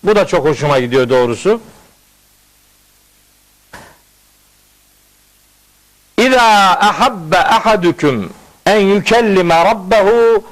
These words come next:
felyakra'il Kur'an." Sizden biri, sizden biriniz Rabbi ile konuşmak isterse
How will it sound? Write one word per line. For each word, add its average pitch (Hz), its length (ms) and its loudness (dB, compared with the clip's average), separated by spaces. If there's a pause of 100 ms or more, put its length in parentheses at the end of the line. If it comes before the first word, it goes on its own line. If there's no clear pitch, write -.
(160)
felyakra'il 185 840 0
Kur'an." 131 520 0 (920)
Sizden 220 500 0
biri, 220 320 2 (1000)
sizden 208 480 0
biriniz 220 560 0 (640)
Rabbi 175 320 0
ile 208 260 2
konuşmak 196 580 -2
isterse 190 720 0